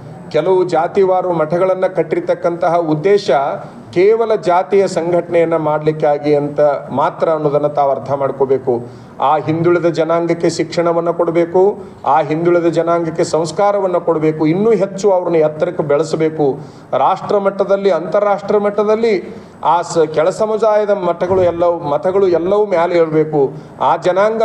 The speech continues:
ಮೇಲೆ ಬರ್ಬೇಕನ್ನುವ ಸಂಕಲ್ಪ ಜಂಗಮ ಮಠಾಧಿಪತಿಗಳದಾಗಿದೆ, ವೀರಶೈವ ಲಿಂಗಾಯತ ಮಠಾಧಿಪತಿಗಳದಾಗಿದೆ ಅಂತಕ್ಕಂಥದ್ದನ್ನ ತಮ್ಮ ಗಮನಕ್ಕೆ ನಾನು ತರಲಿಕ್ಕೆ ಬಯಸ್ತೇನೆ ಅಂತಕ್ಕಂಥದ್ದು.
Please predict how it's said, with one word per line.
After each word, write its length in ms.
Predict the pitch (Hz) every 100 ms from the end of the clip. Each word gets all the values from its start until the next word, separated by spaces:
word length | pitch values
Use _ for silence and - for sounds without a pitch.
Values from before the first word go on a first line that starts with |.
| 190
ಮೇಲೆ 300 | 160 214 220
ಬರ್ಬೇಕನ್ನುವ 680 | 196 190 185 180 175 175 165
ಸಂಕಲ್ಪ 560 | 160 156 170 185 175 165 147 - - -
ಜಂಗಮ 460 | 123 147 180 202 190
ಮಠಾಧಿಪತಿಗಳದಾಗಿದೆ, 1500 | 170 156 175 170 165 170 160 156 151 147 147 143 147 151 - -
ವೀರಶೈವ 560 | 135 202 202 202 196 202
ಲಿಂಗಾಯತ 520 | 175 170 180 175 170
ಮಠಾಧಿಪತಿಗಳದಾಗಿದೆ 1200 | 165 151 160 175 170 156 160 156 151 147 147 143
ಅಂತಕ್ಕಂಥದ್ದನ್ನ 880 | 139 131 143 147 143 143 147 165 190 185 190 - - -
ತಮ್ಮ 180 | 147
ಗಮನಕ್ಕೆ 380 | 147 147 151 156
ನಾನು 180 | 147 139
ತರಲಿಕ್ಕೆ 380 | 131 143 143 147
ಬಯಸ್ತೇನೆ 500 | 131 147 - 147 139
ಅಂತಕ್ಕಂಥದ್ದು. 800 | 135 135 131 135 131 131 131